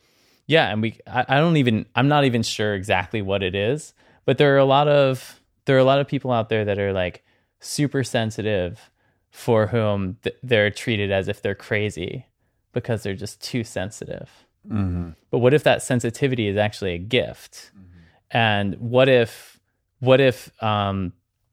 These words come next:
Speaker 1: those people just aren't valued because they're not,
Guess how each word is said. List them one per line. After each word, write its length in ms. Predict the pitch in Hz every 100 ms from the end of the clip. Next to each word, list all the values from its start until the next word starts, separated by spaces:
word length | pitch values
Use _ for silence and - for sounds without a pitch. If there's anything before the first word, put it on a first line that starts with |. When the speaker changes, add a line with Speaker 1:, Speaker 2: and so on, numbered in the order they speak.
| _ _ _ - - _ _ _ -
Speaker 1:
those 240 | 123 123
people 240 | - 123 117
just 200 | 113 131
aren't 180 | 113 95
valued 440 | 101 131 127 98
because 380 | 98 - 98 -
they're 200 | 104 101
not, 480 | 98 101 101 101